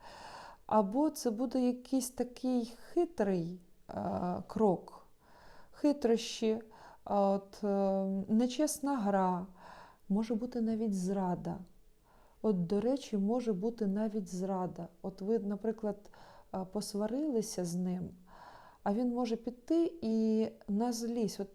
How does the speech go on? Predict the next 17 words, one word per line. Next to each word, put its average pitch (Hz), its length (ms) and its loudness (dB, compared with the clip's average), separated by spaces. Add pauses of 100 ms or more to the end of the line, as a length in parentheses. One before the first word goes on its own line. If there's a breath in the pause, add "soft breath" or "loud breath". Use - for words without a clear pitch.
(180)
просто 277 440 0
от 220 280 0
від 214 200 0
злості: 202 880 -2 (480 loud breath)
«Я 220 240 2
тобі 233 320 0
покажу», 196 680 -2
да? 208 380 0
І 220 100 0
десь 285 240 0
там 254 220 -2
абсолютно 262 840 0
без, 208 540 -2
е, 214 280 -2 (1040 loud breath)
якогось 214 520 2
там, 208 240 -2
знаєте, 202 600 0